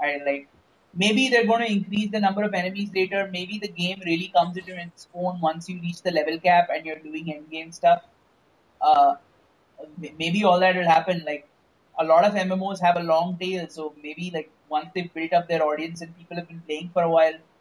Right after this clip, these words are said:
the shape of what Destiny actually is will start to become clearer. But at the moment, uh,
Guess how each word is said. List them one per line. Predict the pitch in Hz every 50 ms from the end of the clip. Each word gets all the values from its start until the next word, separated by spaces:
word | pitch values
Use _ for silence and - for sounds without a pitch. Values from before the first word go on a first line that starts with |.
| _ _ _ _ - _ _ _
the | - 160
shape | - - - 180 180 175
of | 214 196 180
what | 180 185 175
Destiny | 165 151 147 - - 170 170 170
actually | 156 151 151 - 185 175 170 165
is | 165 165 160
will | 165 160 156
start | - - 156 156 151 -
to | 180 165 151 _ _ _ - - _ _
become | 143 147 156 160 165 165 _
clearer. | 151 151 151 151 143 143 143 _ _ _ _ _ _ _ _ _ _ _
But | - 151 151
at | 147 165
the | 214
moment, | 208 185 170 175 180 214 247 254 247 _ -
uh, | 208 185 175 165 160 151 -